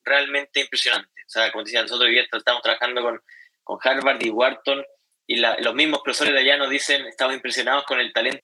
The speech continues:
que hay allá y las cosas que están haciendo las personas que salen de, de, de universidades de acá", o incluso a, que, que se han, han visto, en el fondo, los mismos profesores de la universidad de allá, ven el talento de acá, las cosas que pueden hacer, personas que no solamente que estudiaron en buenas universidades de acá,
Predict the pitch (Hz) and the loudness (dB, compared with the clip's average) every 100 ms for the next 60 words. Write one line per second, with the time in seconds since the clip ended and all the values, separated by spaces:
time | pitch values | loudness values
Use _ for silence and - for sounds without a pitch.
0 | - 131 123 127 139 127 - 131 - - | 0 2 4 4 4 2 -2 -4 -4 -4
1 | - 123 117 135 143 131 123 - 113 131 | -2 -2 0 -2 -2 0 -2 -2 -4 -2
2 | 127 - 127 127 127 _ 117 120 117 - | -2 -2 -2 -2 -4 _ 0 2 2 -2
3 | 110 110 107 - 110 107 101 131 139 127 | -2 0 0 -2 -4 -2 2 4 4 4
4 | 147 170 156 120 139 143 135 135 151 - | 6 4 2 -4 -6 -6 -2 -2 -2 -6
5 | 117 113 110 - 113 107 _ - 120 123 | -12 -8 -8 -6 -8 -8 _ -4 0 0
6 | 127 151 156 156 147 156 156 143 156 160 | 2 0 2 0 0 -2 -2 0 -2 -2
7 | 160 156 156 147 131 127 147 143 135 143 | -4 -2 0 0 0 0 0 2 2 2
8 | 170 - _ _ _ - 135 143 - 131 | 0 -2 _ _ _ -4 -2 -2 0 0
9 | 143 143 139 135 156 143 - 143 143 - | -2 0 0 2 2 0 -4 -6 -8 -4
10 | 143 135 123 143 156 - - 139 135 127 | 0 0 0 -2 -2 -6 -4 -2 -2 -4
11 | 120 - _ _ - - 135 147 151 135 | -6 -10 _ _ -8 -4 -2 -2 0 -2
12 | - 117 123 139 123 139 135 123 135 127 | 0 2 2 2 2 0 2 2 4 4
13 | 117 151 - | 4 0 -2